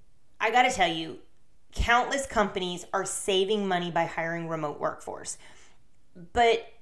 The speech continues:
not every company is gonna experience the same apples to oranges. So if I sat here and told you, "Well, A T and T saved this money, this much money, and this oil company saved this much," okay, that's great, right? They're saving billions and billions of dollars because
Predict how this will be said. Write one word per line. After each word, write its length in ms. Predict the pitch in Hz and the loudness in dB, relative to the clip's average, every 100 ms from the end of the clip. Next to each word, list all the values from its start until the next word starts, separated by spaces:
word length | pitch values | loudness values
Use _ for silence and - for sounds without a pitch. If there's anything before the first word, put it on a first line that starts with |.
| - | -6
not 280 | 226 233 277 | 0 2 2
every 200 | 277 254 | 0 -2
company 300 | 233 208 202 | -2 0 0
is 80 | 196 | 0
gonna 180 | 190 | -2
experience 500 | 180 - 185 180 175 | -2 0 0 0 -2
the 80 | 170 | -4
same 200 | 190 165 | -4 -2
apples 340 | 156 156 165 - | -4 -6 -8 -8
to 80 | 156 | -8
oranges. 360 | 160 151 - | -8 -8 -6
So 120 | 220 | -2
if 100 | 214 | 0
I 140 | 226 262 | 0 0
sat 240 | 262 233 | 2 2
here 100 | 220 | 2
and 80 | 208 | 2
told 200 | 214 - | 2 0
you, 120 | 202 | 0
"Well, 240 | 190 190 - | 2 2 2
A 180 | 208 | 0
T 220 | 214 220 202 | -2 -4 -4
and 80 | |
T 180 | 202 214 | -2 -4
saved 320 | 202 196 185 | -2 -2 -2
this 220 | 190 190 196 | -2 -4 -4
money, 340 | 185 185 190 | -2 -4 -6
this 220 | 180 190 | -4 -2
much 220 | 196 180 185 | -2 -4 -2
money, 340 | 175 175 175 | -2 -2 -4
and 80 | 151 - - - | -8 -12 -20 -8
this 220 | 170 208 | 0 2
oil 240 | 202 190 185 | 2 0 0
company 380 | 185 175 175 170 | -4 -6 -6 -6
saved 260 | 175 160 | -4 -4
this 180 | 160 160 | -6 -2
much," 300 | 165 160 - - - - - | 0 -2 -4 -18 -20 -14 -8
okay, 300 | 202 196 - - - - - | -4 -6 -8 -20 -20 -20 -6
that's 260 | 202 208 - | -2 -2 -2
great, 280 | 151 135 170 | -4 -4 -4
right? 200 | 170 185 | -4 -2
They're 100 | 185 | -2
saving 520 | - 202 185 180 151 | 0 0 0 -4 0
billions 400 | 196 196 196 180 | 6 6 6 2
and 140 | 175 | 0
billions 340 | 170 170 170 160 | 2 2 0 -2
of 80 | 160 | 4
dollars 380 | 156 156 156 - | 6 6 2 -2
because 720 | 170 - 170 160 160 151 | -10 -2 2 2 0 -4